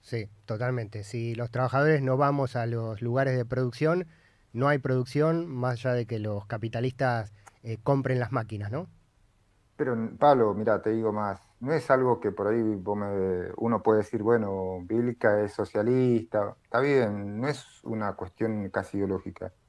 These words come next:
Speaker 2: Lo vimos palpablemente durante la pandemia. ¿Quiénes son los que laburaban? ¿Quiénes son los que sostenían? Los laburantes.
Speaker 1: Sí.
Speaker 2: Los trabajadores. Entonces ahí se ve claramente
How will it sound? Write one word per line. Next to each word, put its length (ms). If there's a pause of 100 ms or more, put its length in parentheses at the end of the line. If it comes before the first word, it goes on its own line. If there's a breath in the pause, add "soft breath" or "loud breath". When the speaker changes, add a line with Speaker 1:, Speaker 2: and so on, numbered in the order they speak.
(120)
Speaker 2:
Lo 120
vimos 320
palpablemente 880
durante 340
la 100
pandemia. 500 (680)
¿Quiénes 340
son 280
los 120
que 140
laburaban? 500 (400)
¿Quiénes 220
son 120
los 80
que 60
sostenían? 520 (260)
Los 100
laburantes. 600
Speaker 1:
Sí. 240 (840)
Speaker 2:
Los 100
trabajadores. 460
Entonces 300
ahí 160
se 240
ve 160
claramente 640